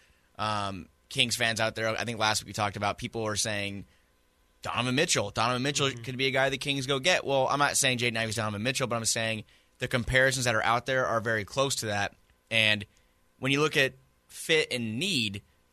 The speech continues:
Speaker 1: the Kings do need, in my opinion, a, they need another guard. They need a, they need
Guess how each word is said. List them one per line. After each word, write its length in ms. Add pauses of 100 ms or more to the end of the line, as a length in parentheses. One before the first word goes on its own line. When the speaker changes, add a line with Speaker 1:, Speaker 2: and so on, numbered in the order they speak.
(580)
Speaker 1:
the 80
Kings 400
do 240
need, 500
in 120
my 180
opinion, 720
a, 580 (560)
they 140
need 140
another 240
guard. 320
They 100
need 140
a, 140
they 160
need 140